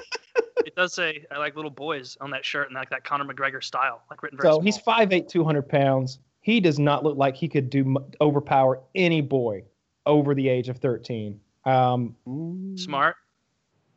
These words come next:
Speaker 2: I'm gonna go eight-year-old boy here. You know what? I'm gonna go three-year-old boy. I'm gonna say that, that he, whatever you do to a three-year-old boy, I guess I have to say something. I, molestation, some sort of digital penetration. He did something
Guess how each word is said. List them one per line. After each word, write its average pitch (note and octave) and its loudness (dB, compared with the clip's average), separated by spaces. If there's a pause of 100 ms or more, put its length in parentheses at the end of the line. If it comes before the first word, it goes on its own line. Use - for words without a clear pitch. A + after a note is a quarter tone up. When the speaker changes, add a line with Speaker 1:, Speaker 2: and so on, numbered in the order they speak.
(220)
Speaker 2:
I'm D#3 2
gonna E3 4
go E3 4
eight-year-old D3+ 2
boy C#3+ 0
here. B2 -2 (320)
You D#3+ 4
know D#3+ 4
what? F#3+ 2 (120)
I'm G3+ -2
gonna F#3 0
go C3+ 2
three-year-old A#2+ -2
boy. F#2+ -8 (440)
I'm D#3+ 2
gonna D#3 2
say C3 4
that, A#2 -2
that B2+ 0
he, C3+ 2 (400)
whatever F#3 6
you F#3+ 4
do D3+ 4
to C#3+ 2
a C3 2
three-year-old A#2+ -2
boy, A#2+ 2
I A#2+ 0
guess D3 0
I - 2
have C#3 2
to C3 -10
say B2+ 0
something. A#2+ -2
I, C3 0 (200)
molestation, D3+ 0
some C#3+ -8
sort C#3 0
of A2+ -8
digital C#3 2
penetration. C#3 2 (520)
He G3 6
did F3+ 4
something D3+ 0